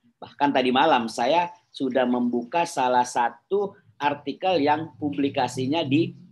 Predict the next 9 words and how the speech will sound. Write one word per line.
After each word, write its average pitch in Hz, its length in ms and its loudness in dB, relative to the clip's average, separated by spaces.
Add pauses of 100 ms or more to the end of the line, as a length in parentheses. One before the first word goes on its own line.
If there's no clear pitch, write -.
(720)
Agustus 139 720 -2
dua 127 160 2
ribu 135 240 -2
dua 123 160 0
puluh 113 160 -6
satu. 110 400 -10
Sekarang 165 320 -6
masih 139 240 -6
Juli. 110 320 -4